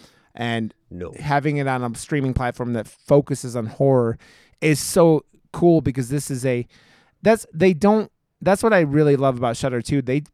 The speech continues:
Speaker 1: they'll put anything as, like, horror related 'cause this, this really is a comedy movie with horror elements more than anything, right?
Speaker 2: Yeah.
Speaker 1: And th-, it,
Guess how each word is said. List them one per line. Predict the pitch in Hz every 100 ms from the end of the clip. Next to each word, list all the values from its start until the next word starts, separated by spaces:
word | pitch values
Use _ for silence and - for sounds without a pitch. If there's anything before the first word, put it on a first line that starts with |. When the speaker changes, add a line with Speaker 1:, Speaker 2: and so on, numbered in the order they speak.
| -
Speaker 1:
they'll | 151 214 208
put | - 196 -
anything | 127 143 139 131 117
as, | 117 117
like, | 117
horror | - 131 127 120
related | 123 120 113
'cause | - 170
this, | 247 359 - _ _ _ _ _ _
this | 220 294 170
really | 190 196 165 147
is | 131 143 143 139 117 -
a |
comedy | 120 - 135 135 131 120 120
movie | 120 120 117 117
with | 117 110
horror | - 131 123 113 -
elements | 117 113 107 107 110 -
more | 127 127
than | 110 107
anything, | 113 110 110 107
right? | 107 110 -
Speaker 2:
Yeah. | 85 -
Speaker 1:
And | 127 120 120 113 _ 135
th-, | 127 -
it, | 185